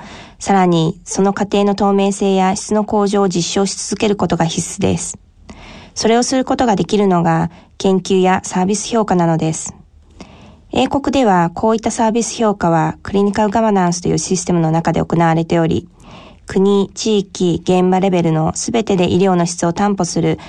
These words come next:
サービス評価システムが作られています。こういった研究やサービス評価を薬剤師自身が行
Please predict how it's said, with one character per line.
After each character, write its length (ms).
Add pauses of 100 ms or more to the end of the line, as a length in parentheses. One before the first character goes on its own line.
(140)
サ 160
ー 40
ビ 80
ス 120
評 180
価 100
シ 140
ス 80
テ 80
ム 80
が 120
作 200
ら 100
れ 100
て 100
い 80
ま 200
す。 180 (920)
こ 180
う 60
い 20
っ 40
た 140
研 280
究 200
や 240
サ 160
ー 40
ビ 80
ス 120
評 200
価 140
を 60
薬 220
剤 220
師 80
自 140
身 220
が 140
行 120